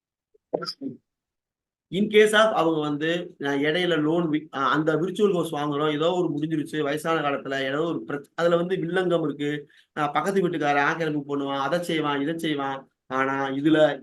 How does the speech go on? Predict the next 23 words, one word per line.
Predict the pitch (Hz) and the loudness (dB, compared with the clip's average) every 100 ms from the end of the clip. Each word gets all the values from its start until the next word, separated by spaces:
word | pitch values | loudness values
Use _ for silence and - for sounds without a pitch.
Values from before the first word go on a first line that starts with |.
| 185 | -8
எந்த | 143 160 | -4 -2
விதமான | 156 151 143 139 | 0 0 -2 -4
ஆக்கிரமிப்பும் | 143 151 139 135 135 139 | -6 -8 -8 -10 -10 -6
கிடையாது. | 127 131 123 139 - - _ _ _ _ - | -4 -4 -2 -2 -4 -8 _ _ _ _ -8
In | 147 | -2
case | 156 151 | 0 2
of | 175 175 | 2 2
உங்களுக்கு | 156 147 139 | 0 -2 -2
எமர்ஜென்சி | 156 170 160 151 | -2 -2 -4 -6
ஃபண்டு | 151 135 139 139 139 | -6 -4 -2 -2 -4
ஏதோ | 127 165 | -4 0
ஒண்ணு | 214 202 170 | 0 2 2
தேவைப்படுது, | 175 175 160 151 151 | 2 0 -4 -4 -4
இல்ல | 151 156 170 160 | -4 0 2 2
அந்த | 151 | 2
இடத்துல, | 180 190 | 0 -4
அந்த | 143 160 165 160 | 0 2 2 2
வீட்டை | 202 - 185 | 0 -2 -2
நான் | 156 | 0
டிஸ்போஸ் | 156 160 240 - | -2 -2 -2 0
பண்றேன், | 156 147 147 131 | -2 -2 -2 -2
வேற | 151 160 | 0 0
இடத்துல | 165 180 175 | -2 -2 -2